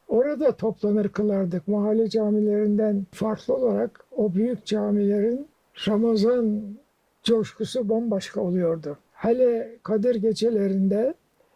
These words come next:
bütün hanımlar çocuklarını da alırlar. Yemeği, iftarı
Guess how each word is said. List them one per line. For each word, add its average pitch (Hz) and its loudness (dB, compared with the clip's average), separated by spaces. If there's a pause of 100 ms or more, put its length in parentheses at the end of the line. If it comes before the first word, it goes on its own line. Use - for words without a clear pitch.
(300)
bütün 226 0
hanımlar 226 2 (880)
çocuklarını 233 2
da 202 2
alırlar. 202 0
Yemeği, 233 2
iftarı 220 0